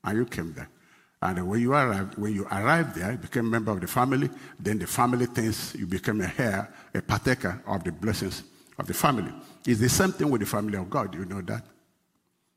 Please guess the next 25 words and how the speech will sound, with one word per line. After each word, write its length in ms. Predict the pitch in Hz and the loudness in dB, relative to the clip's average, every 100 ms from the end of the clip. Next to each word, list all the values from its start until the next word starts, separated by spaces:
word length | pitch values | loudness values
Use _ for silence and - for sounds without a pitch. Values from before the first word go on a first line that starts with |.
| _ _ _ _ _ _ - | _ _ _ _ _ _ -4
It's 140 | 101 | -2
the 60 | 101 | 0
same 240 | - 131 | 0 0
thing. 180 | - - - _ _ _ _ _ _ _ _ _ _ _ _ - - - - | -2 -10 -14 _ _ _ _ _ _ _ _ _ _ _ _ -10 -10 -12 -10
You 180 | - 123 | -2 2
didn't 260 | 123 165 147 | 4 4 4
do 120 | 139 | 4
anything 400 | 127 123 123 113 | 4 2 0 -2
to 100 | 101 | -2
be 100 | 98 | -4
born 260 | 92 113 104 | -2 -2 -2
into 180 | 101 | -4
the 80 | 87 | -4
family 300 | 87 87 87 | -6 -6 -8
of 100 | 80 | -8
God 200 | - - | -8 -10
the 80 | 80 | -8
same 200 | - 85 | -8 -10
way. 80 | 170 - _ _ _ _ _ _ _ _ _ _ _ _ - | -12 -20 _ _ _ _ _ _ _ _ _ _ _ _ -6
You 120 | 98 | -4
didn't. 240 | 92 78 - - _ _ _ _ _ _ _ _ _ _ _ _ _ _ | -4 -6 -12 -20 _ _ _ _ _ _ _ _ _ _ _ _ _ _
You 80 | - | -4
were 120 | 98 | -4
born 240 | 90 104 101 | -4 -4 -6
there 120 | - | -10